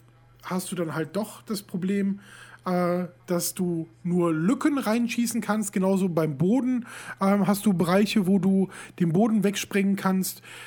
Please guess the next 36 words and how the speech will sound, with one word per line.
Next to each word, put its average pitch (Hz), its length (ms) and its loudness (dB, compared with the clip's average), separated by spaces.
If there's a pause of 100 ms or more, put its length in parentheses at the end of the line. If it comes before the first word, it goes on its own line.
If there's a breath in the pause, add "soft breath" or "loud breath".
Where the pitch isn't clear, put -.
(180 loud breath)
Es 175 120 -6
gibt 233 280 -2
einen 254 340 0
Charakter, 226 440 -2
der 180 160 0
hat 202 200 -2
einen 185 300 0
Vorschlaghammer 185 640 0
dabei. 185 480 0
Da, 180 80 0
ähm, 185 560 -2 (500 loud breath)
ne, 185 180 0
da 190 160 0
brauchst 190 460 -4
du, 202 260 -2
also 170 260 -6
wenn 185 120 -2
du 180 160 -2
so 180 100 -6
durch, 170 180 -6
zum 175 200 -4
Beispiel 180 260 -2
eine, 170 100 -2
durch 175 220 -2
eine, 165 240 -2
durch 160 260 -8
eine 156 280 -6 (240)
Absperrung 202 680 -2
willst, 208 380 0
die 185 160 0
vor 180 160 -2
einem 165 300 -2 (280 loud breath)
Fenster 214 380 -2
oder 175 200 0
vor 175 180 -4
einer 156 260 -4